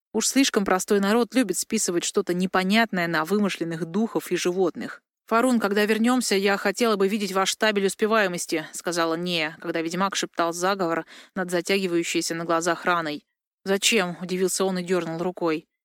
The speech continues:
"Мне нужно знать, какие предметы вы изучали в высшей школе, тогда я смогу определиться с вашими обязанностями.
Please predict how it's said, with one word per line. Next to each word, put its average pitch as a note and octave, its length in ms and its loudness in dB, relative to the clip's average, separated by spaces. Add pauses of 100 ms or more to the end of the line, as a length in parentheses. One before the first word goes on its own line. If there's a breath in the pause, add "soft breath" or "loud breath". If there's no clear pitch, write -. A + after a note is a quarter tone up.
(140)
"Мне G#3+ 120 2
нужно A3+ 280 4
знать, A#3 280 2
какие G#3 300 0
предметы A3 480 2
вы G3 140 2
изучали F#3 460 0
в E3 80 -6
высшей G3 280 0
школе, F3+ 600 0
тогда F3+ 240 0
я G#3 60 2
смогу F3+ 340 0
определиться F#3 680 -2
с - 100 -8
вашими F3 320 -2
обязанностями. E3 840 -2